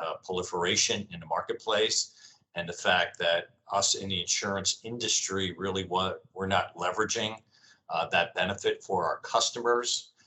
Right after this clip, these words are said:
Uh, went out, met with Lyft and Uber to see what they were going to be doing in the space at that time. And again, seven years ago, they had bigger fish to fry, so they really weren't focused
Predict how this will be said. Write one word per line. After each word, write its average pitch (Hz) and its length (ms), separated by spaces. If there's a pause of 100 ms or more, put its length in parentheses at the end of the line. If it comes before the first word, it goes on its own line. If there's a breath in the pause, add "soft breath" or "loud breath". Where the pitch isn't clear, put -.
(220 soft breath)
Uh, 82 300
went 92 160
out, 92 260
met 90 240
with 87 280
Lyft 101 340
and 82 140 (160)
Uber 104 680
to - 100
see 95 220
what 87 180
they 95 140
were 92 120
going 95 180
to 90 60
be 82 100
doing 90 300
in 85 80
the 82 80
space - 400
at - 140
that - 240
time. 104 400
And 82 80
again, 80 180
seven 82 340
years 87 260
ago, 87 460 (480 loud breath)
they 85 220
had 85 220
bigger 92 180
fish - 400
to 101 80
fry, 101 340
so - 160
they 85 140
really 87 240
weren't 87 260
focused 95 640